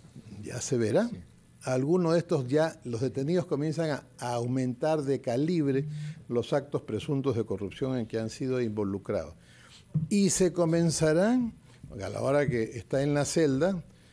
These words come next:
Speaker 1: eh, ya pues eso lo hace pensar a, a la gente. Y la Fiscalía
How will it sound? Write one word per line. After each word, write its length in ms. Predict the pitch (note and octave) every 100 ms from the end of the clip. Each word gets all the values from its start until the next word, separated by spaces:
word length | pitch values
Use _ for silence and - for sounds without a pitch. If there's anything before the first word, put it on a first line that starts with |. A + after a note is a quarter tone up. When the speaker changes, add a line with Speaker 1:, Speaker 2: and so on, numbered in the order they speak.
| - F2
Speaker 1:
eh, 260 | - F#2 F#2
ya 240 | G2 A2
pues 240 | A2 A2+ -
eso 520 | A#2+ - C3 A2+ G#2
lo 180 | G2 A2
hace 280 | G#2+ - A2
pensar 520 | A2 G2+ - C3 A#2+
a, 140 | G2+
a 160 | G2 G#2+
la 120 | G2
gente. 380 | - D#3 E3+ F3 -
Y 260 | C3+ C#3+ -
la 120 | C3+
Fiscalía 640 | B2+ C3+ - D3+ F3+ F#3+